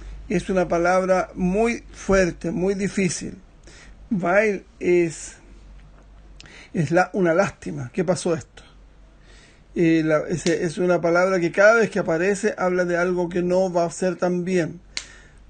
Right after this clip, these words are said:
Vai Lech Moshe. Podríamos, eh, también leerlo de la siguiente manera. Podríamos leer, es una lástima.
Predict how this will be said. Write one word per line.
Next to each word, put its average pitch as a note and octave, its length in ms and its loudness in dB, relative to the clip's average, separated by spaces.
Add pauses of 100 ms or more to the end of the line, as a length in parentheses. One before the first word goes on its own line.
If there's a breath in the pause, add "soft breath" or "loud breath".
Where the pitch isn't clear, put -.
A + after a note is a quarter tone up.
Vai A#3 520 4 (520)
Lech G3 340 4 (200)
Moshe. F#3 460 0
Podríamos, G3 640 0
eh, G3+ 100 -6
también F3 360 -2
leerlo F#3 340 0
de F#3 40 0
la F3 100 2
siguiente F3 420 -2
manera. F#3+ 340 0
Podríamos F3 340 2
leer, F3+ 220 -2 (300 loud breath)
es - 80 -8
una F#3+ 160 4
lástima. G#3+ 720 0